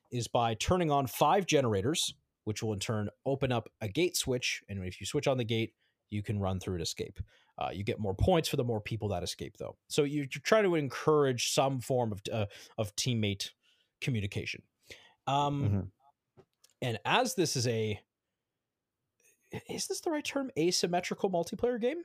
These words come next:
Speaker 1: Asymmetrical, right?
Speaker 2: Yep.
Speaker 1: Yeah, it's an
Speaker 2: Yep.
Speaker 1: asymmetrical multiplayer game where the, the killer has a bunch of different powers and perks that they can have. And as you level up, you can get more and more powerful perks and abilities. And same thing with the survivors. And then there's also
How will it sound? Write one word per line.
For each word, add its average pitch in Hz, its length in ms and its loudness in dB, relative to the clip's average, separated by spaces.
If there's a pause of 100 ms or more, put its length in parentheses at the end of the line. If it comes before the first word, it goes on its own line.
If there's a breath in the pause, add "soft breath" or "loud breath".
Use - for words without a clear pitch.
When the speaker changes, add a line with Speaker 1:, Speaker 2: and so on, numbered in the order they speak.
(140)
Speaker 1:
Asymmetrical, 214 540 0
right? 113 140 0
Speaker 2:
Yep. 185 80 6
Speaker 1:
Yeah, 143 120 6 (160)
it's 117 140 -4
an 135 80 0
Speaker 2:
Yep. - 80 -2 (100)
Speaker 1:
asymmetrical 208 380 2
multiplayer 104 400 -2
game 82 240 -6 (420 loud breath)
where 98 120 -4
the, 95 80 -6 (260)
the 123 160 -2
killer 185 480 4
has 107 200 2
a 92 100 0 (160)
bunch 175 280 6
of 143 60 2
different 123 260 0
powers 107 360 2
and 95 100 -4
perks 95 300 -4
that 95 100 -8
they 73 100 -8
can - 120 -12
have. - 360 -12 (600 soft breath)
And 107 420 -2
as 107 180 -2
you 107 80 -4
level 107 260 0
up, 139 100 0
you 113 80 -2
can 113 100 -4
get 110 120 -6
more 113 140 -4
and 113 60 -2
more 110 120 0
powerful 143 440 4
perks - 560 -2
and 98 100 -6
abilities. 76 560 -8 (480 soft breath)
And 120 120 -2
same 131 200 2
thing 143 100 0
with 151 80 0
the 156 60 0
survivors. 196 640 4
And 110 80 -6
then 110 80 -2
there's 127 140 0
also 160 220 2